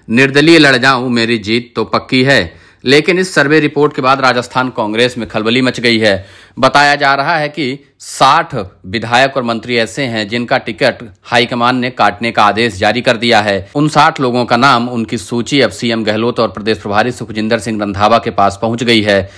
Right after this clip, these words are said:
कहा यह भी जा रहा है कि अगले महीने फिर से सभी विधायकों के साथ एक बैठक होगी और उस बैठक में उन सभी विधायकों को बता दिया जाएगा कि आपको टिकट नहीं मिलने वाला है। कुछ विधायकों को सूत्रों के अनुसार जानकारी भी मिल गई है कि उनका टिकट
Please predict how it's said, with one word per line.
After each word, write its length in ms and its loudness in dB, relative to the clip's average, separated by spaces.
कहा 180 4
यह 140 2
भी 140 -2
जा 200 6
रहा 220 2
है 120 -2
कि 400 -4
अगले 260 0
महीने 400 0
फिर 200 -4
से 180 -2
सभी 240 -2
विधायकों 400 2
के 80 -2
साथ 300 2
एक 200 -2
बैठक 340 4
होगी 400 2
और 120 2
उस 100 0
बैठक 440 0
में 260 0
उन 140 2
सभी 240 2
विधायकों 500 0
को 100 -4
बता 280 2
दिया 220 -2
जाएगा 360 0
कि 160 -4
आपको 360 0
टिकट 440 -2
नहीं 180 -2
मिलने 280 2
वाला 260 6
है। 440 -4
कुछ 200 -6
विधायकों 460 0
को 180 -2
सूत्रों 420 -6
के 80 -4
अनुसार 280 0
जानकारी 500 0
भी 100 -2
मिल 160 2
गई 220 2
है 280 -2
कि 60 0
उनका 240 4
टिकट 320 0